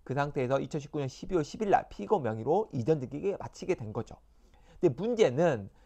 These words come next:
이렇게 투기 과열지구 내에서 입주권을 매매하는 거는 안 됩니다. 그래서 이 사람은 실은 조합원이 될 수가 없는 거죠.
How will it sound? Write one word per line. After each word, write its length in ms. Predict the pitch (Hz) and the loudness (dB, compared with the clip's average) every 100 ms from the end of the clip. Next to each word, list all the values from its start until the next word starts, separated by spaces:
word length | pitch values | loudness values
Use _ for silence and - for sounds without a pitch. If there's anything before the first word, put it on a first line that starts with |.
| - - | -18 6
이렇게 720 | 240 247 - 135 156 139 101 | 8 8 4 4 6 6 4
투기 280 | - 247 254 | -4 0 2
과열지구 560 | 135 151 160 139 135 | 8 8 8 4 -2
내에서 480 | 117 123 147 160 131 - | 0 4 4 4 0 0
입주권을 580 | 131 220 214 175 147 | -6 -4 0 2 2
매매하는 460 | 117 120 139 147 127 | 2 2 2 0 0
거는 280 | 117 131 175 - | -2 0 -2 -2
안 160 | 110 | -4
됩니다. 300 | 120 160 101 | 0 0 0
그래서 420 | 104 127 135 190 233 - - | -2 2 6 4 4 -12 -12
이 60 | 135 | 0
사람은 480 | 160 156 139 160 180 | 2 4 2 0 -4
실은 300 | - 170 170 | -4 -6 -6
조합원이 400 | - 135 147 131 | 4 6 6 0
될 100 | 113 | -6
수가 200 | - - | -8 -8
없는 360 | - 151 220 185 | -2 -2 0 -2
거죠. 500 | 110 98 92 131 | -2 -4 -4 -4